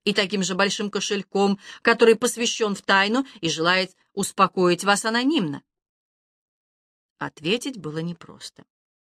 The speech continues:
Миссис Феррари стала закипать ненавистью к мистеру Трою. "Я вас не понимаю, сэр", — сказала она.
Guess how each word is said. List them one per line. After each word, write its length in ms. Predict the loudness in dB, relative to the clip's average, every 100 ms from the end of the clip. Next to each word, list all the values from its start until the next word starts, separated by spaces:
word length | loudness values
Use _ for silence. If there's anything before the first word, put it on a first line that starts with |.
| _ _ _ _ _ 0
Миссис 400 | 0 0 -6 -8
Феррари 460 | -6 -2 0 0
стала 340 | -2 0 0 0
закипать 500 | -6 -10 0 0 2
ненавистью 760 | -4 -2 -2 -4 -8 -12 -12 -18
к 80 | _
мистеру 460 | -8 -6 -8 -10
Трою. 460 | -10 -4 -2 -2 -8 _ -20 _
"Я 160 | -2 0
вас 180 | 0 -4
не 120 | -6
понимаю, 580 | -4 -4 -2 -2 -4 -6
сэр", — 300 | -8 -8 -8
сказала 540 | -4 -2 0 2 2
она. 280 | 0 -2 -6